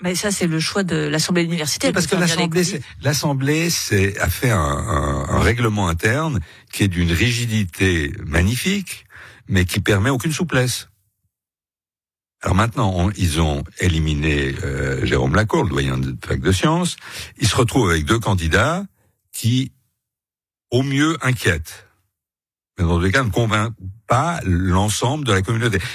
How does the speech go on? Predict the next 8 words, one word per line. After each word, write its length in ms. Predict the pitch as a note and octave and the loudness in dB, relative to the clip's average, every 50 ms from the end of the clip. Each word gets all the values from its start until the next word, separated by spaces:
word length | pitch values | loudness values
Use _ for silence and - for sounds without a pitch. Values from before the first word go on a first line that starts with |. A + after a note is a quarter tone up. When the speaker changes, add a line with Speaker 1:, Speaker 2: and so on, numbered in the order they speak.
| - - | -8 -2
Speaker 2:
L'Assemblée 500 | - C#3 D#3 - - D3+ C#3+ C3+ E3 F3+ | 0 0 0 0 0 -2 0 0 0 0
n'a 180 | F3 C3+ A2 G#2 | 2 2 0 0
pas 380 | G2+ - E3 F3 F#3 F3 D#3 A#2+ - | 0 0 0 0 0 -2 -4 -6 -4
donné 420 | F#2 E2+ A2+ B2 B2+ B2+ B2+ A#2+ | 0 0 0 0 0 -2 -2 -2
les 180 | G#2+ F#2+ F2+ E2+ | 0 0 0 0
noms 240 | E2 F#2+ G#2 A2+ A#2 | 2 0 0 0 0
au 80 | A2 F#2+ | -2 -4
public. 600 | E2+ - D3 D3+ G3 G#3 F#3+ C3 - - - - | -2 -2 -2 0 0 -2 -2 -4 -6 -10 -12 -14